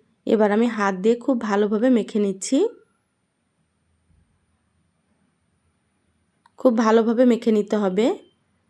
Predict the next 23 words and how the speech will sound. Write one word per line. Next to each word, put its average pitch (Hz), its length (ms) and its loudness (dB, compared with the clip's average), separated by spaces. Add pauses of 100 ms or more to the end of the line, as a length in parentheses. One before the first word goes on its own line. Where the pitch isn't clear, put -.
(180)
তো - 80 4
যারা 226 280 4
ভিডিওটি 240 460 2
দেখছেন 214 460 0
একটা 226 280 -2
লাইক 196 320 0
দিয়ে 240 140 0
ভিডিওটি 214 380 0
কন্টিনিউ 208 520 -2
করবেন। 214 460 0 (440)
আপনাদের 233 440 0
একটা 220 280 0
লাইক 226 320 2
পরবর্তী 226 500 2
ভিডিও 226 300 2
বানাতে 214 360 -2
আমাকে 220 320 -2
অনেক 214 300 0
উৎসাহ 220 380 -2
জাগায়। 202 440 0 (920)
দেখুন 220 440 0
সুন্দর 220 400 2
করে 226 240 2